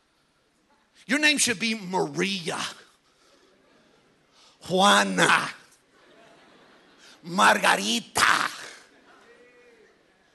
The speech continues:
Chencha, como usted quiere. <laughs> Pero tenga la mujer nombre de mujer,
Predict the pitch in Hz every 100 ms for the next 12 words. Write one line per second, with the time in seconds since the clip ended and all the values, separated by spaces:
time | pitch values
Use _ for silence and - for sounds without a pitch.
0 | _ _ _ _ _ - 233 240 254 -
1 | 196 - 220 190 - 294 - 247 - -
2 | 247 214 254 202 - - - - - -
3 | - - - - - - _ 302 302 262
4 | - - 330 392 403 403 381 320 294 214
5 | 311 359 381 277 - 185 254 381 403 370
6 | 339 294 262 302 381 392